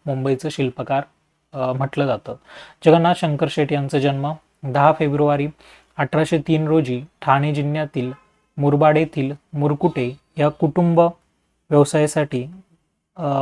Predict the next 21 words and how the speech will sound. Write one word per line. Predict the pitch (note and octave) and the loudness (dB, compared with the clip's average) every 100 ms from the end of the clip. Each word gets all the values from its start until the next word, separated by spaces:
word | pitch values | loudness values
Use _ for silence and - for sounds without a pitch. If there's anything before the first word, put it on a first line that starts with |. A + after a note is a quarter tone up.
| C3+ C3+ C3+ C3+ - | 0 0 0 -2 -6
हे | D3+ D3+ D3+ | -6 0 0
बघा, | C3+ D3 F#3 | 0 -4 -4
जगन्नाथ | D3+ E3 E3+ | 2 2 2
शंकर | - D3 D3+ | -2 -4 -4
शेठ | - D3 | -4 -2
यांचा | D3+ C#3 D3 | -2 -4 -2
जन्म | C#3 C#3 C#3+ | -2 -2 -2
दहा | C3+ C#3 E3+ | 0 0 -2
फेब्रुवारी | D3+ C#3 C#3 C3+ D#3+ - - - - | -2 0 0 -2 -4 -10 -20 -10 0
अठराशे | C#3 - D3+ D#3+ D3 | 0 2 -2 -2 -2
तीन | E3+ E3 | 0 2
रोजी | D#3 C#3 D#3+ | 2 0 -2
झाला. | D3+ B2+ F3+ - - - _ - | -2 -4 -8 -12 -20 -20 _ 0
ते | D#3+ D#3+ D#3+ - - | 2 4 2 -6 -2
ठाणे | D3+ D3+ | 2 2
जिल्ह्यातील | D#3 D#3+ D#3+ D#3 E3 | 2 2 2 2 0
मुरबाड | D#3 C#3+ C#3+ D3+ | 0 0 2 2
येथील | C#3+ C3+ D#3+ | 0 -2 -2
होते. | D#3 B2+ C#3+ F#3 _ _ _ _ _ - | 0 -2 -6 -8 _ _ _ _ _ -4
मुरकुटे, | C#3+ D#3 D#3 E3+ F3 F3+ - _ _ _ _ _ _ | 2 2 2 0 0 0 -6 _ _ _ _ _ _
अ, | C#3 C#3 | -4 -2